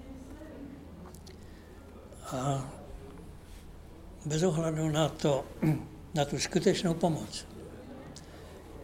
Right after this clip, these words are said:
za kterou Ukrajinci budou velice asi vděční. A za kterou i my jsme vděční,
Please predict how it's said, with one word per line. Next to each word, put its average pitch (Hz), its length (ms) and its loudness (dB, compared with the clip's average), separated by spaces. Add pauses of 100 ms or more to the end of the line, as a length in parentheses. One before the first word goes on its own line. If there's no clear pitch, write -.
(440)
za 143 240 4
kterou 143 460 4 (280)
Ukrajinci 139 440 2
budou 135 240 2
velice 135 560 -2
asi 147 240 -2
vděční. 123 520 -4 (1600)
A 131 300 10 (920)
za 139 220 6
kterou 139 540 8 (380)
i 143 100 4
my 165 180 8
jsme 113 260 0
vděční, - 540 -6